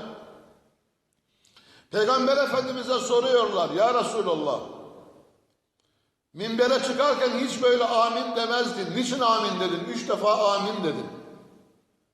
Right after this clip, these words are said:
Bir kimse diyor Ramazan ayına ulaşıp da orucunu tutmazsa, "Burnu yerde sürünsün." diye Cebrail aleyhisselam beddua etti.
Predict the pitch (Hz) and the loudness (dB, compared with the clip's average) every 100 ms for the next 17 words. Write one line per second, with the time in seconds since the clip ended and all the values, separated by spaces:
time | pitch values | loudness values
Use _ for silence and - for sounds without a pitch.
0 | _ _ _ _ _ _ _ _ - 226 | _ _ _ _ _ _ _ _ -8 -6
1 | - 262 247 277 277 262 247 226 233 233 | -4 -2 0 2 4 4 2 2 2 0
2 | 226 254 247 226 226 240 226 214 214 254 | 0 0 0 -2 0 0 2 2 2 0
3 | 233 214 208 208 220 226 233 226 226 226 | -2 0 4 4 4 2 0 -2 -4 0
4 | 247 240 196 190 190 - - - - - | 0 2 2 2 0 -6 -14 -16 -18 -20
5 | - - _ _ _ _ 135 135 156 226 | -20 -20 _ _ _ _ -20 -8 -2 0
6 | 233 254 262 247 247 254 269 269 247 233 | 0 0 4 4 4 4 2 2 -2 -4
7 | 240 226 269 247 233 226 220 214 214 220 | -6 -6 -8 -8 0 0 2 2 2 2
8 | 226 240 240 208 208 214 - 214 214 220 | 4 4 2 2 2 0 -2 -2 0 0
9 | 208 214 214 214 214 220 220 190 165 - | -2 -4 -4 -2 2 4 4 2 -4 -4
10 | 170 - | -4 -6